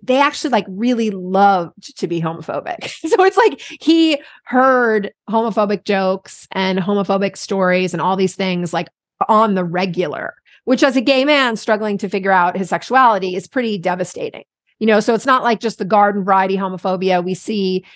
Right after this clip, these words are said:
in our society or in the media or, you know, it was also his family was super homophobic. And so that part was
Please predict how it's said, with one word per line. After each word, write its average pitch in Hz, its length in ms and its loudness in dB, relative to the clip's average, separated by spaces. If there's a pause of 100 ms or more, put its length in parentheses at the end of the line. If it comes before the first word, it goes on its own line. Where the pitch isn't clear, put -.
(100)
in 185 80 -2
our 190 120 0
society 247 600 2
or 196 100 0
in 185 120 -2
the 202 60 -2
media 233 760 2
or, 180 240 -2 (240)
you 240 100 -2
know, 202 200 0 (220)
it 226 120 2
was 214 140 0
also 233 340 4
his 214 240 0
family 202 440 0
was 175 220 -6
super 196 440 -2
homophobic. 170 640 -4 (720)
And 262 160 2
so 294 100 2
that 294 200 4
part 415 240 0
was 277 240 -2